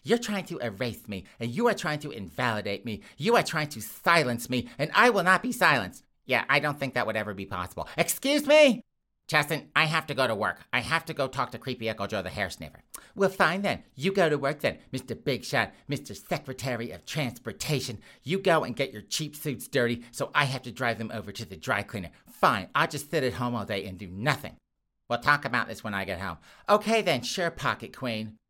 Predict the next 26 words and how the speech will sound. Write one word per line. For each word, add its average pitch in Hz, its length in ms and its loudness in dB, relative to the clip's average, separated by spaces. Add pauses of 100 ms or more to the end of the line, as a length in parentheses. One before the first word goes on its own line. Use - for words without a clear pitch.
(180)
What? 120 280 -2 (420)
Well, 123 100 0
he 175 120 0
called 190 260 2
you 156 120 -4
a 110 60 -4
Pocket 135 380 -4
Queen. 98 140 -8 (200)
I 185 200 6
might 190 180 4
be 135 140 -2
a 107 100 -4
low-rent 117 560 -2
queen 123 260 -6
from 101 140 -8
Indiana, 98 440 -6 (180)
but 107 100 0
he 175 240 -2
called 156 340 -4
you 139 120 -6
a - 100 -10
Pocket - 500 -2
Queen. 73 220 -14 (500)
He 127 160 -4
said 101 260 -2
what? 117 240 4